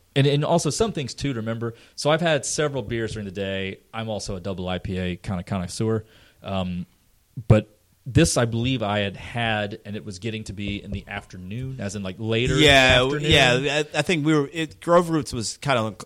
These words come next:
Speaker 2: in more closer to the middle, so we, we
Speaker 1: Right.
Speaker 2: were, it was probably, we probably been there c-, at least two hours,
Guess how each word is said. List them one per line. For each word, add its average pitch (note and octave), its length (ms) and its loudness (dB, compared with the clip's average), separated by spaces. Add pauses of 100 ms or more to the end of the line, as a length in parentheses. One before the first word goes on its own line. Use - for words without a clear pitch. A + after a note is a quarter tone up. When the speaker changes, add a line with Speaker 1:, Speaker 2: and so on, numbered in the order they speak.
Speaker 2:
in A#2+ 160 -4
more A#2+ 320 2
closer A2+ 300 0
to G#2 100 -6
the F#2+ 80 -4
middle, G2+ 540 0
so G2 220 -2
we, A2+ 160 0
we A#2+ 260 2
Speaker 1:
Right. C3 40 0
Speaker 2:
were, A2 460 2
it C3 120 0
was C#3+ 160 2
probably, C#3 380 6
we - 40 6
probably D3 220 8
been G2+ 180 -2
there F#2 260 -4
c-, - 60 -16 (100)
at G2+ 100 -2
least G2+ 420 -4 (560)
two F#2 260 -2
hours, A#1+ 420 -10